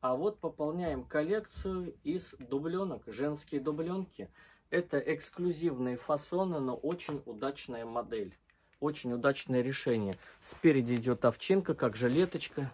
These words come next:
с боков кожа. Моделька обыг-, обыграна кольцами. На первый взгляд, а, на первый взгляд, а, что-то непонятное, но сразу скажу, если вы её оденете, снимать точно не захотите.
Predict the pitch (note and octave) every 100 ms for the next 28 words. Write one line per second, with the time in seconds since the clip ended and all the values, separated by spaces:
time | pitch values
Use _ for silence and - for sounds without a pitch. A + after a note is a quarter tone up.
0 | - G#2+ B2 B2+ - A2 - - D#3 D#3+
1 | E3 - - - - - C3+ C#3 C#3+ -
2 | B2 A#2 B2+ G#2+ - B2+ C3 C3 A#2+ A2+
3 | A2+ - B2 A#2 - D3+ F3 F3 - _
4 | _ B2 C#3+ D3+ F#3 C#3 C3 A#2 B2+ C#3+
5 | D3 B2 - - - - - _ _ -
6 | A#2 B2 C#3+ F3 D3+ C3+ B2+ C3+ C#3+ C#3+
7 | - - - - A#2 A2 G#2 - C#3+ C#3+
8 | C3 B2+ C3+ C#3 E3+ G#3 G3+ C#3 A2 A2
9 | A#2 C3 D3 A2+ - - - C#3 A#2+ A2
10 | - B2 A2 A2+ A2 - A2+ A#2+ A#2+ B2
11 | A#2+ D#3 E3 - A2+ - A#2 C#3 - B2+
12 | A#2 - A2 A2 A#2 A2+ G#2+ A#2+ - G#2+
13 | F#2+ - F#2+